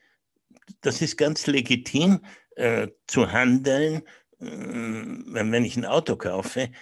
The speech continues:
aber in diesen Coaching-Prozess gehört das nicht hin. Das ist für mich ein Hinweis, äh, da versucht jemand in einem Coaching-Prozess seine eigenen Interessen ins Spiel zu bringen. Äh,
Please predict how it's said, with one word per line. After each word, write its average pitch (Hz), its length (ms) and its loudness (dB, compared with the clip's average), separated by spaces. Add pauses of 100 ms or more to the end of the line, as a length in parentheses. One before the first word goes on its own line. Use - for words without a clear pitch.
(160)
aber 117 320 0
in 123 140 4
diesen 120 260 2
Coaching-Prozess 135 960 0
gehört 117 400 2
das 110 180 -4
nicht 104 200 -6
hin. 101 280 -4 (760)
Das 117 200 -2
ist 120 100 -8
für 131 140 -6
mich 127 360 0
ein 117 100 2
Hinweis, 120 720 0 (480)
äh, 104 400 2 (380)
da 123 200 0
versucht 123 580 -6
jemand 107 500 0 (480)
in 101 280 -8
einem 92 280 -8
Coaching-Prozess 135 1200 -2 (240)
seine 123 720 0
eigenen 107 640 0 (100)
Interessen 101 760 -4
ins 95 160 -6
Spiel 127 320 -2
zu - 200 -12
bringen. 87 560 -12 (460)
Äh, 104 340 0